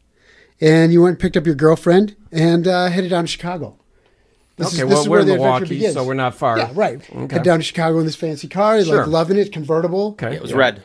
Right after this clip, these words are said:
Speaker 3: It was actually
Speaker 1: It,
Speaker 3: red.
Speaker 1: you,
Speaker 2: Oh, red.
Speaker 1: exact-,
Speaker 2: Okay,
Speaker 1: see?
Speaker 2: yeah.
Speaker 1: Exactly. And you get down there,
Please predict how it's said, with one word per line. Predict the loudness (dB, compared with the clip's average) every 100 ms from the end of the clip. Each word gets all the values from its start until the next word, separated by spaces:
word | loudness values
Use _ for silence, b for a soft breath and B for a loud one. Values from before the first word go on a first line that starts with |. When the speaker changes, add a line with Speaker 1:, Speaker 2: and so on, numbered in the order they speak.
| _
Speaker 3:
It | -10
was | -6
actually | 0 0
Speaker 1:
It, |
Speaker 3:
red. | 0 -6 -8
Speaker 1:
you, | -6
Speaker 2:
Oh, | 0 2
red. | 2 0
Speaker 1:
exact-, | 0 0
Speaker 2:
Okay, | -2 0
Speaker 1:
see? |
Speaker 2:
yeah. | -2 -4 -8
Speaker 1:
Exactly. | -4 -2 -2 -6 -10 -8
And | 0 4 4
you | 2
get | 0
down | 2 4 4
there, | 4 2